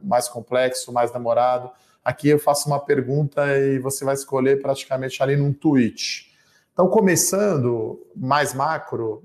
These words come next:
você prefere hoje ações de valor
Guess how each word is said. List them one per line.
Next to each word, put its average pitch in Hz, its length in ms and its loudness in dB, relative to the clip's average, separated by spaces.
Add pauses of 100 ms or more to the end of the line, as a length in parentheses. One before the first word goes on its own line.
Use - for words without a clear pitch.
(160)
você 139 240 -6
prefere 151 480 0
hoje 123 440 2
ações 123 440 -2
de 131 120 -4
valor 165 720 2